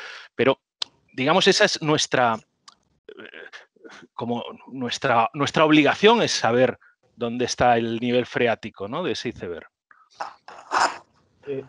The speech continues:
Speaker 2: eh, perdonadme, te-, tengo que, que excusar a, a Pachi, que, que ha tenido que cambiar,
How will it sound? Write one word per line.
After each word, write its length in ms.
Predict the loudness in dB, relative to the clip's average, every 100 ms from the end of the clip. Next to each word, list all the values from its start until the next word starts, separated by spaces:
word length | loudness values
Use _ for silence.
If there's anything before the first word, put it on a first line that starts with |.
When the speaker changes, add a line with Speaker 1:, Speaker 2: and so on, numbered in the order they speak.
| _
Speaker 2:
eh, 200 | -10 -10 -8 -6
perdonadme, 680 | -2 0 2 0 0 0 0 -2
te-, 80 | -8
tengo 340 | -8 -6 -6 -4
que, 320 | -4 -2 -2
que 140 | -4 -4
excusar 340 | -4 -2 0
a, 220 | 2 2
a 200 | 2 0
Pachi, 640 | 0 -2 -2 -10 -8 -8 -8
que, 280 | -6 -6 -6
que 120 | -6
ha 60 |
tenido 240 | -4 -2 -2
que 100 | -2
cambiar, 720 | -2 0 2 4 2 0 -4